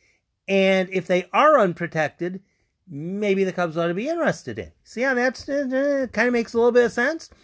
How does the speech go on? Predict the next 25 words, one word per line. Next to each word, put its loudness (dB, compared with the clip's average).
especially -2
since -6
Jamie -2
Vermiglia 0
kinda 0
knows 0
what -10
the 2
heck's -2
going -2
on? -2
Well, 0
there's 0
this -4
one -2
guy 4
for -6
the -2
team -4
from -12
Surprise -2
who, -6
or, -4
or, -14
or -14